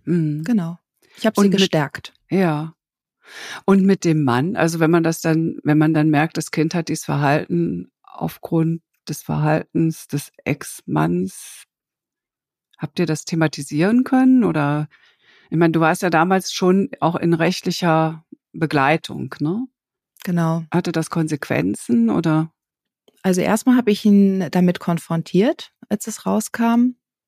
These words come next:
Speaker 2: Es wurde natürlich abgestritten und relativiert. Und ich wurde eigentlich wieder als kleine Verrückte dargestellt. Aber da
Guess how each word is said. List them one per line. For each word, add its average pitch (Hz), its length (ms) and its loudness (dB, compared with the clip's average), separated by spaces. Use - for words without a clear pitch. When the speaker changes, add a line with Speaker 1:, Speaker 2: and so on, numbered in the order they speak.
Speaker 2:
Es - 140 -20
wurde 175 160 2
natürlich 160 380 -2
abgestritten 175 880 -4
und - 180 -10
relativiert. 160 1040 0
Und 151 100 -4
ich 151 220 -4
wurde 165 260 0
eigentlich - 380 -8
wieder 160 320 0
als - 580 -4
kleine 156 320 0
Verrückte 170 440 -4
dargestellt. 190 800 -2
Aber 156 480 0
da 156 360 -2